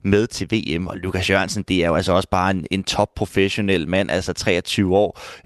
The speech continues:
øh, gammel, og, og vel det, vi kalder et, øh, et kæmpe skur inde på, inde på stregen. Han er ved at udvikle sig til at være en, øh, en screeningsspiller i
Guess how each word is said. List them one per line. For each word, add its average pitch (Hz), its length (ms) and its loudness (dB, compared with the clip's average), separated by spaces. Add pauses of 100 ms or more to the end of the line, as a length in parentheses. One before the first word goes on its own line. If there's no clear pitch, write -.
øh, 90 500 4
gammel, 101 400 2
og, 87 300 4
og 92 120 0
vel 95 160 0
det, 101 120 2
vi 104 60 0
kalder 95 300 2
et, 95 260 2
øh, 95 80 4
et 90 360 0
kæmpe 104 320 0
skur 110 360 0
inde 107 280 0
på, 98 260 2 (120)
inde 101 180 -2
på 98 100 -6
stregen. 98 380 2 (300)
Han 80 100 -2
er 98 40 2
ved 95 80 4
at 98 60 6
udvikle 98 400 2
sig 92 140 -2
til - 140 0
at 98 100 4
være 85 260 2
en, 90 180 -2
øh, 80 180 2
en 101 140 2
screeningsspiller 110 800 2 (340)
i 113 100 0